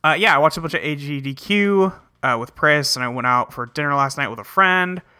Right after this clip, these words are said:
Uh, and what else?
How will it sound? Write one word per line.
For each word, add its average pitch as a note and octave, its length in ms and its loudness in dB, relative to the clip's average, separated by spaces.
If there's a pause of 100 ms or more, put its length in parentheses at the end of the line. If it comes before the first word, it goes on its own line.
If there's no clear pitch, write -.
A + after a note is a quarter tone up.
(440)
Uh, G#2+ 580 -2 (240)
and A2+ 880 -6 (600)
what C3 280 -2
else? G#2+ 540 -4